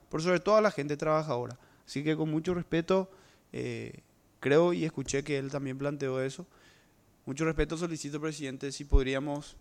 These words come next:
eh, convocar a una sesión extraordinaria de la Cámara de Diputados para el siguiente miércoles para tratar este punto en ese orden del día. Muchas gracias.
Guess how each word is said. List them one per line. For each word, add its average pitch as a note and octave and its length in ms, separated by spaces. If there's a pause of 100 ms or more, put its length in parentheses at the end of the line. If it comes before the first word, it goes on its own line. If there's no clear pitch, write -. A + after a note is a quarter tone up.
(100)
eh, A#2+ 240
convocar C3+ 360
a C#3+ 40
una C#3 160
sesión C3+ 300
extraordinaria C3+ 600
de C#3+ 40
la C#3 100
Cámara C3 240
de C3+ 60
Diputados C3+ 560
para B2+ 220
el C3+ 60
siguiente A#2+ 360
miércoles B2 680
para B2+ 200
tratar B2 260
este A2+ 200
punto A2+ 460 (220)
en B2 160
ese A#2 220
orden A#2 240
del A2+ 100
día. G#2+ 260
Muchas B2 220
gracias. A2 340